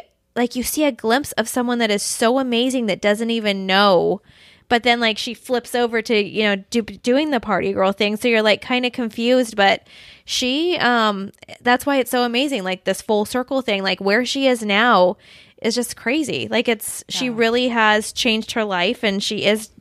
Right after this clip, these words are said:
Speaker 1: you know, doing something good. It's,
Speaker 2: And it looked like
Speaker 1: it's
Speaker 2: those kids really got it.
Speaker 1: Yeah, it did.
Speaker 2: Now, what was that? That was a little weird with Andrea and the lawyer, and she's like, "I don't appreciate this tone you keep speaking to me in." That was this one, right?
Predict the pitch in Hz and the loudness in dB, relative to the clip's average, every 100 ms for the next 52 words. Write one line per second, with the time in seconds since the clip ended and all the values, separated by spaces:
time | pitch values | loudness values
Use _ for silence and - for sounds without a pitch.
0 | - - 220 208 196 202 - 196 208 226 | -20 -10 -4 -2 -2 -4 -4 -4 -2 -6
1 | 214 214 208 285 202 - 190 190 190 - | -6 -6 -4 -2 -4 -6 -6 -6 -8 -8
2 | 233 196 185 - 196 180 165 165 - 156 | -8 -6 -10 -10 -12 -10 -12 -10 -10 -8
3 | 190 - - - 285 349 180 151 208 240 | -8 -8 -8 2 4 6 4 4 2 2
4 | 247 165 - _ _ _ _ _ _ _ | 2 0 -2 _ _ _ _ _ _ _
5 | _ _ _ - 220 202 - - _ - | _ _ _ -2 2 4 2 -10 _ -4
6 | 226 254 226 214 - 214 220 202 202 170 | -2 0 2 0 2 0 0 -2 -4 -2
7 | 170 175 185 180 180 - 175 175 170 175 | 0 2 0 -2 -6 -4 -4 -4 -4 -4
8 | 170 165 165 156 151 156 156 160 151 131 | -2 -4 -6 -6 -6 -8 -8 -6 -6 -8
9 | - - - 226 214 214 - - - - | -12 -20 -12 -6 -4 -4 -6 -20 -18 -20
10 | - _ 339 359 403 403 - 339 247 285 | -20 _ 4 6 8 6 6 4 4 2
11 | 269 294 - 220 262 269 254 262 262 - | 2 0 2 4 6 6 6 4 0 0
12 | - - 269 233 262 - 254 233 226 175 | -4 0 0 2 2 2 2 2 0 0
13 | 214 208 196 202 196 - 208 175 156 156 | 2 2 2 0 -2 -2 -2 0 0 0
14 | 180 | -2